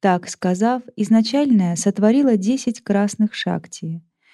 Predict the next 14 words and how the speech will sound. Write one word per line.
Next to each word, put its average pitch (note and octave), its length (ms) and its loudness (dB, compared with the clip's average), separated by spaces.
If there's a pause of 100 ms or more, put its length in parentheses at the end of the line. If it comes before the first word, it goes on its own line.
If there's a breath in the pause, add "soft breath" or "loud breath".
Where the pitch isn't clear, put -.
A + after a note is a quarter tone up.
(160)
дающих G3 600 2
в F#3+ 40 -2
мире G#3 520 2
аниму G3 680 4
и B3 100 2
другие G#3+ 520 4
совершенства F3 960 -2
ситхам. - 720 -8 (880 loud breath)
Держащие G3+ 720 2
в F#3+ 80 2
руках G3+ 400 0
петлю, A3 720 0
лотос, G3 680 0
анкушу, F#3+ 800 -2